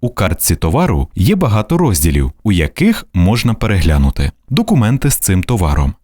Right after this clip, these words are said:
залишки на всіх складах, наявність зарезервованої кількості під майбутні продажі,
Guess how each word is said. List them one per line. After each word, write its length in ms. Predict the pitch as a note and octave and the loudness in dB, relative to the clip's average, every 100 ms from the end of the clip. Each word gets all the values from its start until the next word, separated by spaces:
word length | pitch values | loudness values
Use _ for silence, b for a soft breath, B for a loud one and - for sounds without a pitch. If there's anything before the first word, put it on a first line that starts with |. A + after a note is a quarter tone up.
| - | -4
залишки 480 | G2+ A#3 A#3 - | 0 2 2 2
на 100 | F3 | 0
всіх 280 | B2 - C3 | 0 0 -2
складах, 680 | - - B2+ F#2 C#2+ - - | -2 -2 -2 0 -2 -2 -6
наявність 600 | G#2+ G#2+ A2 G#2+ A2 - - | -2 0 2 2 2 0 -4
зарезервованої 960 | G2+ G#2 F#2+ F#2 E2 F2+ G#2 C3 C#3+ | -2 0 0 0 0 0 2 0 0
кількості 560 | - A2+ D#3 F3+ - F3+ | -2 -4 0 -2 0 -2
під 220 | - A2 | -2 -2
майбутні 520 | A2+ A2 D#2+ F#2 C3 | 0 0 -2 -2 -2
продажі, 580 | C3 E3 F2+ E2 D#2 C#2 | -2 0 0 0 0 -2